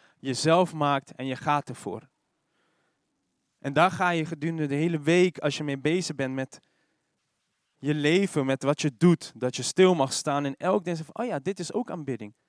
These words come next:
Oh ja, dat is ook aanbidding." Want aanbidding is niet alleen zingen. Aanbidding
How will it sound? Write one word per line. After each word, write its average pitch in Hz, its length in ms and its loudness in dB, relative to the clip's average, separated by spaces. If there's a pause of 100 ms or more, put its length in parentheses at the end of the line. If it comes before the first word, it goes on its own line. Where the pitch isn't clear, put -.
(320)
Oh - 120 -2
ja, 135 160 -2
dat 196 200 -4
is 165 140 -8
ook - 180 -4
aanbidding." 113 400 -8 (1800)
Want 180 160 -2
aanbidding 208 420 2
is 214 100 0
niet 226 200 -2
alleen 185 280 2
zingen. 156 520 -2 (2250)
Aanbidding 165 680 2